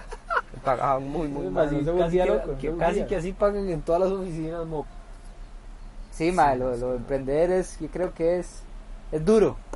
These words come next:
Speaker 2: pero es lo, creo que es lo mejor. Y, ah, bueno, así pienso yo personalmente, ma, yo quiero emprender, tener mi propio negocio y mis propios negocios, que eso es lo que a mí me genere
Speaker 3: Yo quiero
Speaker 2: para que me dé mi
Speaker 3: negocios.
Speaker 2: pensión,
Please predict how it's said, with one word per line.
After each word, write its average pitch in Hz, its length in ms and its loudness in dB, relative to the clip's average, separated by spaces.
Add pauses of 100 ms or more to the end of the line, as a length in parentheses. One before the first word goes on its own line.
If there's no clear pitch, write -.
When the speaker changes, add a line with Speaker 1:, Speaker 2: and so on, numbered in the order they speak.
(360)
Speaker 2:
pero 131 400 2
es 139 140 0
lo, 170 200 4
creo 170 240 -4
que 180 120 -2
es 180 40 0
lo 180 80 0
mejor. 180 340 0
Y, 175 60 4
ah, 160 40 4
bueno, 180 180 2
así 127 180 -6
pienso 180 260 -6
yo 180 200 -4
personalmente, 151 680 -8
ma, 190 160 0
yo 139 180 -4
quiero 165 340 0 (560)
emprender, 139 640 0
tener 160 240 -4
mi 185 100 -2
propio 196 400 -2
negocio 196 760 0
y 139 80 -6
mis 127 180 -6
propios 165 460 0
negocios, 196 600 0
que 139 180 -2
eso 143 140 -4
es 190 40 -4
lo 185 100 -4
que 202 80 -8
a 180 40 -6
mí 180 120 -6
me 190 180 -6
genere 180 340 -4
Speaker 3:
Yo - 0 -
quiero 202 140 0
Speaker 2:
para 165 160 2
que 147 100 -4
me 139 120 -2
dé 139 100 -2
mi 165 80 -4
Speaker 3:
negocios. 185 80 -4
Speaker 2:
pensión, 170 520 -4